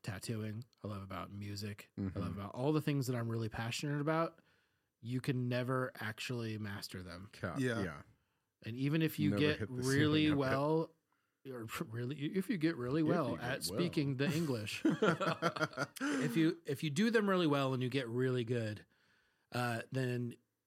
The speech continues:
Speaker 1: and you get, like, let's say you get famous for it or whatever, then you could just flip it up and change your style, and you're starting all over again.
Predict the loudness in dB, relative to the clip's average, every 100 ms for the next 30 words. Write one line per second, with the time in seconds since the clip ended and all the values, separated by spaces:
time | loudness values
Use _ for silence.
0 | _ -4 -2 0 -2 -4 -6 -6 -4 -4
1 | -4 -4 -6 -8 -6 -6 -6 -8 -10 -10
2 | -10 -10 -10 -10 -12 _ _ -4 -2 0
3 | -2 -2 -2 -2 -6 _ -8 -4 -4 -4
4 | -4 -6 -6 -6 -6 -6 -4 -4 -4 -6
5 | -8 -6 -4 -4 -4 -4 -4 -6 -6 -8
6 | -8 -8 -10